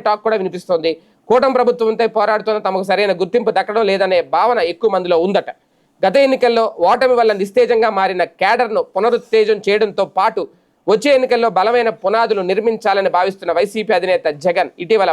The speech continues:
పార్టీలో కొన్ని నియామకాలు అయితే చేపడుతున్నారు. గ్రామ, మండల స్థాయి కమిటీలను నిర్మించడంతో పాటు, పార్టీ అనుబంధ విభాగాల్లో పదవులను కూడా భర్తీ చేస్తున్నారు.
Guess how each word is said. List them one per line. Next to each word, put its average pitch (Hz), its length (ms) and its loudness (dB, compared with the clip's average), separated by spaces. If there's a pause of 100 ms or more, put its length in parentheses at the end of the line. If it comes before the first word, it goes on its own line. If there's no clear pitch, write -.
(120)
పార్టీలో 180 420 0
కొన్ని 165 240 0
నియామకాలు 180 480 0
అయితే 165 200 -8
చేపడుతున్నారు. 131 560 -4 (440)
గ్రామ, 233 420 2
మండల 226 220 0 (100)
స్థాయి 214 300 0
కమిటీలను 196 460 -2
నిర్మించడంతో 185 480 -4 (100)
పాటు, 160 200 0 (380)
పార్టీ 214 360 0
అనుబంధ 226 380 0
విభాగాల్లో 180 460 0 (180)
పదవులను 214 460 0
కూడా 175 200 2
భర్తీ 165 300 -4
చేస్తున్నారు. 131 440 -4